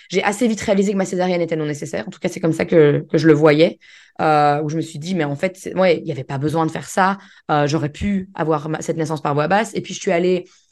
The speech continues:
j'avais mis un stérilet au cuivre après la naissance de ma fille. Et je, j'ai voulu d'abord l'enlever moi-même, mais j'ai pas réussi. C'était une grande déception. Euh, on peut enlever son stérilet au cuivre soi-même. Ça ne change rien du tout de ce que fait le gynéco. C'est juste qu'il faut réussir à attraper le fil, ce que je n'ai pas réussi à faire.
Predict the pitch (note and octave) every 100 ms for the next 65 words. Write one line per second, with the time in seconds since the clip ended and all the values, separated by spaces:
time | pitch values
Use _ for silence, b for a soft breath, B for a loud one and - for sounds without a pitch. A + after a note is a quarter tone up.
0 | B - E3 F3 D3 F#3 E3 E3+ D#3 -
1 | B3+ F3+ D#3+ D#3 D3+ D3 D3+ D3 D#3 G3+
2 | A3+ B B B E3+ E3 F3 D#3+ D3+ C3+
3 | D#3 D#3+ D#3+ D3 D3 C#3+ C#3 D3+ D3 D3+
4 | D#3 C#3 C#3 C#3 C3+ C3+ G3 F#3+ D#3+ D3+
5 | F3 D#3 C#3+ - - - B B B -
6 | - D#3 D3+ D3 D3 C#3 F#3 - A#3+ F#3
7 | F3+ F3 C#3+ E3+ E3+ D#3 D#3+ D#3+ E3 C#3+
8 | F#3 F#3+ _ - D3+ F3 F3+ F3+ F3+ A3
9 | G3 G#3 G3 D#3+ E3 - F3+ D#3 C#3+ G#3+
10 | F3 F3 - D#3 D3+ E3+ D#3 D#3+ C#3+ -
11 | C3+ C#3 - D3+ D3+ E3+ E3+ C#3+ - C3+
12 | -